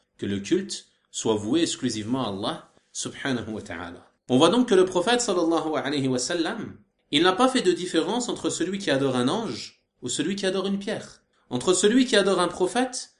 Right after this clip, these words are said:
ou celui qui adore un arbre, entre celui qui adore le soleil ou la lune et celui qui adore une statue. Car le shirk, c'est le fait d'invoquer ou d'adorer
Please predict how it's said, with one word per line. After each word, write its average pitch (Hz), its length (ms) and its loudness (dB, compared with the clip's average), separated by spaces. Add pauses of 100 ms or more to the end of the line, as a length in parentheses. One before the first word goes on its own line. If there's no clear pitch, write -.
(160)
ou - 60 -6
celui 196 320 0
qui 196 100 -2
adore 190 240 0
un 202 100 0
arbre, - 440 -8
entre 135 240 2
celui 214 300 2
qui 226 100 -2
adore 175 240 2
le 151 80 0
soleil 175 400 2
ou 143 60 0
la 131 120 2
lune 160 440 -4 (260)
et 131 120 0
celui 143 640 0 (140)
qui - 120 -10
adore 180 240 -4
une 151 60 -4
statue. - 680 -14 (300)
Car 175 160 0
le 202 100 6
shirk, - 560 0 (280)
c'est - 220 2
le 180 100 8
fait 175 420 -2
d'invoquer 190 840 0 (200)
ou 104 100 -10
d'adorer 165 720 2